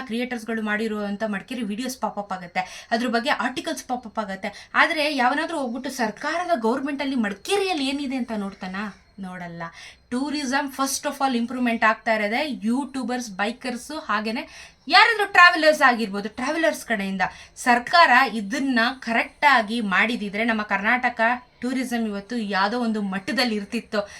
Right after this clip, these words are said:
ಎಷ್ಟು ಚೆನ್ನಾಗಿದೆ ರೀ ನಮ್ಮಲ್ಲಿ ಪ್ರಕೃತಿ, ಫಾಲ್ಸ್‌ಗಳಾಗಿರ್ಬೋದು, ನಮ್ಮ ಬೆಂಗಳೂರು ಐ ಟಿ ಬಿ ಟಿ ಸಿಟಿ ಆಗಿರ್ಬೋದು,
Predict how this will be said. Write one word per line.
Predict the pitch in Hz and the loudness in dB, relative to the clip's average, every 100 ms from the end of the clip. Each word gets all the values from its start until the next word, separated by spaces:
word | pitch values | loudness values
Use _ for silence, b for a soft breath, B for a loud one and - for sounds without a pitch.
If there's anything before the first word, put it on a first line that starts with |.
| B 220 | B -4
ಎಷ್ಟು | 226 - 392 392 | -4 -2 -2 0
ಚೆನ್ನಾಗಿದೆ | 294 294 277 247 | 4 6 4 0
ರೀ | 208 185 208 | -2 -4 -2
ನಮ್ಮಲ್ಲಿ | 214 214 214 | -2 -2 -4
ಪ್ರಕೃತಿ, | 214 226 247 262 240 240 | -4 -4 -2 -6 -4 -6
ಫಾಲ್ಸ್‌ಗಳಾಗಿರ್ಬೋದು, | 233 247 247 254 - 233 214 202 202 202 190 196 208 208 B B | 6 8 8 6 2 2 4 2 -2 -8 -10 -8 -8 -10 B B
ನಮ್ಮ | 220 226 220 | -4 -2 0
ಬೆಂಗಳೂರು | 196 254 277 320 277 | 2 2 2 2 2
ಐ | 247 | 2
ಟಿ | 269 | -2
ಬಿ | 226 | -4
ಟಿ | 233 | -4
ಸಿಟಿ | - 240 240 | -6 -6 0
ಆಗಿರ್ಬೋದು, | 247 220 220 202 208 | 2 2 -4 -6 -8